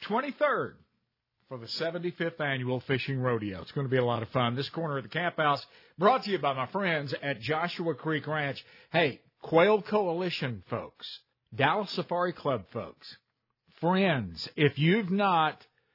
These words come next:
paid a visit to Joe and Ann Kercheval's place yet, you gotta go. You owe it to yourself. It's just down the road, just outside of San Antonio, in the beautiful Texas Hill Country. Crystal clear Joshua Creek rolls right through the middle of the place.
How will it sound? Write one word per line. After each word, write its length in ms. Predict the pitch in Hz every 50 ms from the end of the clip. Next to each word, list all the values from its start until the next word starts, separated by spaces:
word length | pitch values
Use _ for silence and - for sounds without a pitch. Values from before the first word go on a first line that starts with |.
| _ _ _ _
paid 200 | - 165 170 165
a 40 | 160
visit 380 | 131 156 165 151 123 151 147 -
to 100 | 139 131
Joe 300 | 113 117 139 147 156 170
and 80 | 165 156
Ann 180 | 143 131 120
Kercheval's 540 | - - 139 151 143 - 131 117 123 110 98 - -
place 400 | - - 156 147 156 160 - -
yet, 340 | 175 175 175 175 175 165 - _ _ _ _ _ _ _ _ _ _
you 120 | 123 139 131
gotta 300 | 127 151 147 139 139 117
go. 320 | 117 131 135 135 113 87 85 - 104
You 160 | 120 127 117
owe 200 | 110 127 135 131
it 100 | - -
to 100 | - 135
yourself. 440 | 127 110 104 - - 139 127 - -
It's 120 | 131 -
just 460 | 139 135 120 151 170 185 - - 147
down 320 | 143 151 170 185 214 196 175
the 100 | 160 156
road, 360 | 160 160 175 202 160 117 87
just 300 | - 143 175 160 - 180
outside 400 | 175 170 143 - 196 190 185 170
of 100 | 156 123
San 240 | - 196 185 175 165
Antonio, 680 | 156 143 139 170 190 196 190 165 139 127 120 120 147 - _ _ - - _
in 140 | - 160 170
the 80 | 160 151
beautiful 500 | 127 165 240 285 262 220 - - 147 135
Texas 440 | - 165 165 151 - - 143 135 120
Hill 200 | 165 185 185 160
Country. 500 | - 175 165 151 127 - 147 160 180 180 - _ _ _ _ -
Crystal 460 | - 220 240 233 - - 208 170 143
clear 400 | - - - 190 190 175 165 147
Joshua 640 | 123 104 139 175 190 208 196 - - 156 139 135 123
Creek 380 | - - 165 175 180 175 -
rolls 340 | 147 147 143 139 139 127 123
right 320 | 143 175 196 202 214 -
through 120 | - 156 135
the 100 | 127 117
middle 300 | 120 139 156 165 170 170
of 60 | 165
the 80 | 165 151
place. 360 | - 170 170 165 165 -